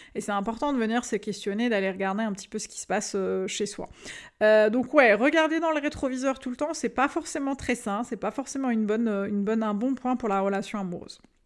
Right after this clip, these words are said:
Le sixième point, qui fait que la relation amoureuse peut être un petit peu... Euh, voilà, ça, ça peut nuire à la relation amoureuse, c'est de ne pas avoir de rituel.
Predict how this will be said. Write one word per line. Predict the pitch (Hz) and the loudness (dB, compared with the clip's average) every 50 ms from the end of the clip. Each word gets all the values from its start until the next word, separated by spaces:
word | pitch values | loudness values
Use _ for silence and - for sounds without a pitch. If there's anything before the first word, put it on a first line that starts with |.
| _ _ _ _ _ _ _ _ _ _ - - - - - - - - - - _ - | _ _ _ _ _ _ _ _ _ _ -20 -20 -20 -20 -20 -18 -18 -20 -20 -18 _ -2
Le | 240 262 | 0 0
sixième | - - 339 381 359 359 330 330 302 | 2 4 2 4 4 4 2 2 2
point, | - - 294 254 262 285 - - - - - _ _ _ _ _ _ _ _ _ _ _ _ _ - - - - | 0 2 2 4 4 2 0 -6 -14 -20 -20 _ _ _ _ _ _ _ _ _ _ _ _ _ -20 -18 -12 -8
qui | - 247 | -6 -6
fait | 202 - 262 269 | -2 0 0 2
que | 277 - | 4 4
la | 247 208 | 4 6
relation | 214 214 214 220 220 - - 349 | 6 6 6 6 4 2 -2 -2
amoureuse | 294 240 220 208 220 262 - - | 0 2 2 4 2 2 2 0
peut | - 220 | 2 2
être | 208 202 - - - | 2 2 0 -4 -4
un | 220 214 | -4 -4
petit | 220 - - | -4 -4 -8
peu... | - - 381 381 | -6 -2 2 4
Euh, | 370 370 269 220 214 214 202 202 - - - - - | 6 6 6 6 6 4 2 0 -4 -10 -20 -8 -2
voilà, | - - 208 208 | 0 2 2 2
ça, | - - - | 0 -2 -4
ça | 190 - 208 202 | -2 -2 -4 -2
peut | 202 294 311 | 0 0 0
nuire | 330 311 320 349 359 | 0 0 0 0 2
à | 339 285 | 4 4
la | 233 220 | 4 4
relation | 220 220 226 220 220 - - 214 | 4 4 2 2 0 0 -2 -2
amoureuse, | 208 208 208 240 403 415 | -2 0 0 2 0 0
c'est | - - | 0 -2
de | 233 | -2
ne | 220 | -2
pas | 226 - 508 480 | 2 4 6 6
avoir | 392 370 370 | 6 6 6
de | 233 214 | 4 2
rituel. | 208 226 269 302 - - - 220 190 185 202 196 | 2 0 0 -4 -4 -4 -2 -2 -2 -2 -4 -6